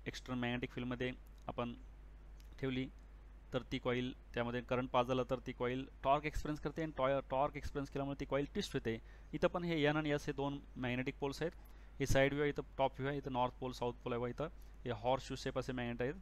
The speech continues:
हे radial magnetic field, uniform magnetic field मिळण्यासाठी हे हॉर्सशू shape magnetic poles आहेत. याच्यामध्ये ही coil pivot केल्यामुळं ही coil अशी ह्या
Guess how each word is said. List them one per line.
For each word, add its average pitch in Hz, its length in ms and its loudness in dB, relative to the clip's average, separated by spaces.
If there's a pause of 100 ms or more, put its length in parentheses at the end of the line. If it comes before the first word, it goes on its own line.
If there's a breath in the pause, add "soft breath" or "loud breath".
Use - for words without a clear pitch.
(920)
हे 127 240 2
radial 117 280 6
magnetic 135 360 0
field, 143 160 -2
uniform 131 360 -2
magnetic 131 320 -2
field 131 180 -2
मिळण्यासाठी 123 420 -2 (420 loud breath)
हे 139 60 0
हॉर्सशू 131 400 2
shape 143 240 -2
magnetic 127 340 -2 (1400)
poles 135 240 2
आहेत. 151 180 2 (960)
याच्यामध्ये 127 360 0
ही 135 60 -2
coil 127 220 2
pivot 123 340 2
केल्यामुळं 131 320 0 (420 loud breath)
ही 147 60 -6
coil 131 220 6
अशी 135 240 0
ह्या 131 220 2